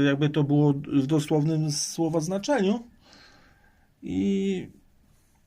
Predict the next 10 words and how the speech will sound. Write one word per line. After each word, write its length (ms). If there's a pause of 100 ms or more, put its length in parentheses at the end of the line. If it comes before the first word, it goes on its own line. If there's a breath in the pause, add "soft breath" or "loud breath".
(880)
muszę 280
sprawdzić, 460
co 120
jest 200
pod 160
moimi 320
paznokciami, 720
ale 260
nie 140
wiem, 180